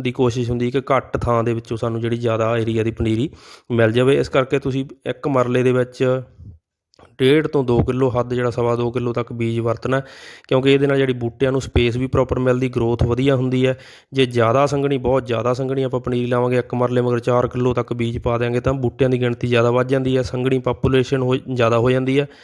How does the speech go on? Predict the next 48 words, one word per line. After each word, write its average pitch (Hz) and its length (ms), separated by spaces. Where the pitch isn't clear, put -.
ਉਹਦੇ 143 160
ਨਾਲ 131 80
ਜਿਹੜੀ 127 200
ਬੂਟਿਆਂ 131 340
ਦੀ 131 80
ਪ੍ਰੋਪਰ 127 360
ਗਰੋਥ 117 300
ਨਹੀਂ 131 160
ਹੁੰਦੀ 127 200
ਤੇ 131 80
ਪਨੀਰੀ 123 400
ਜਿਹੜੀ 123 180
ਤਿਆਰ 117 300
ਹੋਣ 117 220
ਦੇ 117 100
ਵਿੱਚ 117 200
ਵੱਧ 131 260
ਸਮਾਂ 117 280
ਲੈ 120 240
ਜਾਂਦੀ 131 320
ਹੈ। 143 80
ਇਸ 131 200
ਗੱਲ 120 240
ਦਾ 113 100
ਆਪਾਂ 117 220
ਜਿਹੜਾ 120 180
ਖਿਆਲ 120 340
ਰੱਖਣਾ 131 300
ਹੈ 135 200
ਕਿ 143 60
ਇੱਕ 135 180
ਮਰਲੇ 123 300
ਮਗਰ 123 240
ਦੋ 127 220
ਢਾਈ 117 260
ਕਿਲੋ 113 200
ਤੱਕ 113 200
ਹੱਦ 123 340
ਆ 117 80
ਜਿਹੜਾ 113 280
ਇਹ, 107 160
ਵੱਧ 135 180
ਤੋਂ 131 140
ਵੱਧ 120 120
ਬੀਜ 117 280
ਇੰਨਾ 117 240
ਆਪਾਂ 139 280
ਪਾਈਏ 127 360